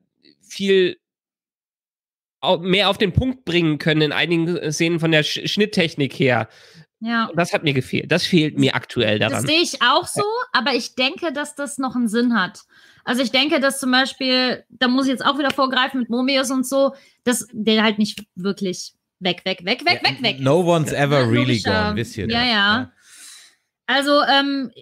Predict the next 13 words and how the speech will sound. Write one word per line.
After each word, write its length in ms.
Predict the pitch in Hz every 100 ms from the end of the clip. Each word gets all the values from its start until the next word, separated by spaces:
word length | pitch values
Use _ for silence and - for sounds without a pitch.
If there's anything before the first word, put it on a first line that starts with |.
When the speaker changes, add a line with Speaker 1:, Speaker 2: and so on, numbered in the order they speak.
| -
Speaker 2:
ich 140 | -
glaube 240 | 277 320 349
halt 220 | 294 -
tatsächlich, 500 | 277 294 330 285 277
dass 160 | 285
manche 320 | 262 277 302 262
Sachen 260 | 262 277
extra 360 | - 311 - 294
nicht 180 | 269 -
so 100 | 269
dramatisch 520 | 220 208 226 262 277
sein 240 | 220 240
sollen, 300 | 233 240 233